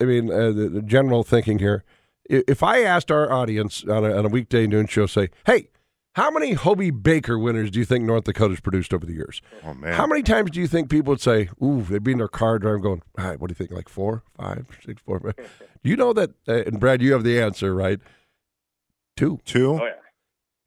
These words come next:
Speaker 1: And
Speaker 2: Yeah.
Speaker 1: Minnesota Duluth.
Speaker 3: Yeah.
Speaker 1: Six.
Speaker 2: Six of 'em, really?
Speaker 1: And, and I, and I bring it up, and I, <laughs> obviously, cart in front of the horse here. <laughs> That was my back way of asking you if there is a potential one here, uh, Brad, on this year's club.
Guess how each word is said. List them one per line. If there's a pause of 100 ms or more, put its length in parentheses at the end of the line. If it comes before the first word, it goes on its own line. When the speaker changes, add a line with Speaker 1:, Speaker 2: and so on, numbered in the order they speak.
Speaker 1:
And
Speaker 2:
Yeah.
Speaker 1:
Minnesota
Duluth. (920)
Speaker 3:
Yeah. (500)
Speaker 1:
Six. (160)
Speaker 2:
Six
of
'em,
really?
Speaker 1:
And,
and
I,
and
I
bring
it
up,
and
I,
<laughs>
obviously,
cart
in
front
of
the
horse
here.
<laughs> (580)
That
was
my
back
way
of
asking
you
if
there (500)
is
a
potential
one
here, (100)
uh,
Brad,
on
this
year's
club.